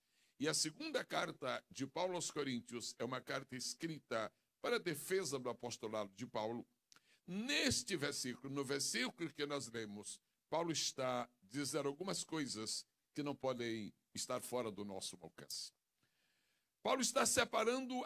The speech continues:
a, a, as situações que nos são permitidas e as situações que não precisam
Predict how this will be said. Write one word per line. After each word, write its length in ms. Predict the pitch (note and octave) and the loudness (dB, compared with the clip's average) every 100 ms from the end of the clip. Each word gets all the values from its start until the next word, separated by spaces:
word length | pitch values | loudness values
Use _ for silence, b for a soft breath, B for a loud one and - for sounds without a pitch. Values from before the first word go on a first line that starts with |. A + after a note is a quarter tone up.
| - | 0
a, 300 | G#3 G#3 G3+ | 0 2 -2
a, 180 | - | 0
as 340 | E3+ - - - _ | 0 2 0 -2 _
situações 1120 | - - G3+ - F#3+ - - A3+ C#4 B3+ - - | 0 2 0 0 2 2 2 2 2 2 2 2
que 180 | - | 0
nos 180 | G3 F#3+ | 0 2
são 260 | - A3 A3 | 2 2 0
permitidas 1040 | F#3+ F#3 E3 - D3+ C#3 E2+ - - - _ _ _ _ b b b - | 0 0 0 -2 -2 -2 -4 -4 -6 -8 _ _ _ _ b b b -4
e 180 | B2 | 2
as 180 | G3 G3 | 4 4
situações 800 | - F3+ E3 D3 - E3 F#3 - | 2 0 0 0 0 0 0 0
que 140 | - D#3+ | -2 -2
não 220 | F#3+ A3+ | 0 -2
precisam 1200 | F3+ D3 - - A3 C4 B3+ C#3+ A#2+ B2+ A2 G#2 | 0 2 2 2 4 4 2 0 0 0 -2 -4